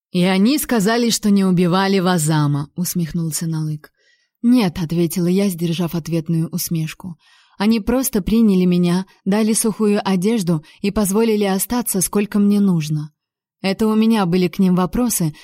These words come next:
потому что слишком многое казалось мне подозрительным в смерти Вазама. "Да что же может быть подозрительным?"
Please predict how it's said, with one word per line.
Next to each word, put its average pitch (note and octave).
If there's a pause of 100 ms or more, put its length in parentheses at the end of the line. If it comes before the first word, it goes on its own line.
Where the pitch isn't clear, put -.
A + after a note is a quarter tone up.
(100)
потому G3+
что G3+
слишком G#3
многое G3+
казалось F#3
мне F#3+
подозрительным F3+
в -
смерти F#3+
Вазама. D#3+ (1080)
"Да E3+
что G#3+
же G#3+
может A#3
быть A3+
подозрительным?" G3